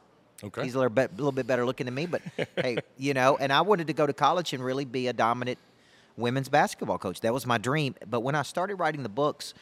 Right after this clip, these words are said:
Speaker 2: I started getting all these crazy phone calls from people that were business people and said, "We want you to come speak to our people 'cause you know how to win." That's what they would say. Or, or, "They want you to motivate our people." And, and I liked it.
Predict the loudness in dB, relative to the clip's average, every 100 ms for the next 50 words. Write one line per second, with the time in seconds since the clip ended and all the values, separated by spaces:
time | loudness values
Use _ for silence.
0 | -20 -20 -12 -4 -2 0 0 0 0 -2
1 | -2 -4 -4 -8 -4 -2 -2 -6 -6 -4
2 | -2 -4 -4 -2 -2 -2 -4 -4 -12 -10
3 | -10 -8 -14 -14 _ _ -16 -6 -4 -4
4 | -10 -12 -10 -10 -10 -10 -6 -6 -4 -8
5 | -8 -12 -10 -8 -6 -6 -6 -6 -4 -4
6 | -4 -6 -8 -8 -8 -6 -8 -8 -14 -6
7 | -2 -2 -4 -4 -2 -4 -8 -8 -6 -6
8 | -4 -4 -6 _ -6 -4 -4 -8 -6 -6
9 | -6 -12 -20 -20 _ _ 2 4 6 4
10 | 2 -8